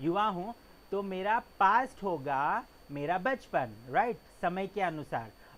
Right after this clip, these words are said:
और मेरा future होगा मेरा बुढ़ापा। Simple है कि नहीं? बस इतना ही समझना है। ये है आपके काल, राइट? जो अभी हो रहा है वो present में,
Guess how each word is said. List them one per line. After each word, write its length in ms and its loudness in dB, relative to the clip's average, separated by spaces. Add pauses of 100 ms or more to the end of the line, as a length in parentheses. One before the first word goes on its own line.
और 160 2
मेरा 280 -2
future 440 -6
होगा 480 -4 (320)
मेरा 280 -4
बुढ़ापा। 480 -4 (260)
Simple 340 -4
है 120 2
कि 140 -6
नहीं? 160 -4
बस 200 -6
इतना 260 -6
ही 120 -4
समझना 460 -4
है। 100 -6 (260)
ये 260 0
है 320 -2
आपके 320 0
काल, 420 0 (420)
राइट? 200 -2
जो 200 -6
अभी 320 0
हो 200 -4
रहा 260 -4
है 100 -2
वो 80 -6
present 500 -6
में, 240 -8